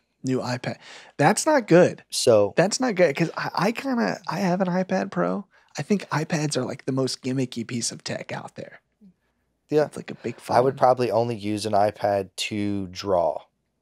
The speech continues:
Speaker 2: That's it.
Speaker 1: Yeah, and that, that gets old unless you're an artist. I'm
Speaker 2: Yeah.
Speaker 1: not an artist.
Speaker 2: Uh, so, th-, and, and that's, like, an iPhone, that's ha-, that has a use. It goes in your pocket.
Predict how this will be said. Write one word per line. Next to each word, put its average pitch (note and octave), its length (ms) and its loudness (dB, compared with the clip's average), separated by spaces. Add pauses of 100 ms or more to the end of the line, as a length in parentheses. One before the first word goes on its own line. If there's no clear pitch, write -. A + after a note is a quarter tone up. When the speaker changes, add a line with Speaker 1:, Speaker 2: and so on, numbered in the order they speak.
Speaker 2:
That's G2 220 -2
it. F2+ 80 0
Speaker 1:
Yeah, C3 320 2
and C3+ 180 0
that, C3 220 -2
that C3 180 2
gets B2+ 200 -4
old A#2+ 240 -2
unless A#2+ 320 -6
you're A#2+ 80 -4
an A#2 60 -8
artist. A2+ 500 -8 (760)
I'm C3 180 0
Speaker 2:
Yeah. C3+ 100 4
Speaker 1:
not A2+ 120 0
an A2 120 -8
artist. A2 420 -6
Speaker 2:
Uh, F#2+ 380 4 (960)
so, G2+ 640 2 (120)
th-, A#2 120 -14 (320)
and, A2+ 160 2
and A#2 240 -2
that's, A#2+ 260 0 (280)
like, B2+ 280 2
an B2 80 -4
iPhone, A2+ 480 4
that's G#2 240 0
ha-, G#2+ 200 2
that G#2+ 180 2
has F#2+ 220 -4
a G2+ 60 -6
use. - 480 -6
It G2+ 100 -8
goes F#2 220 -4
in F#2 80 -10
your F#2+ 80 -8
pocket. G#2 560 2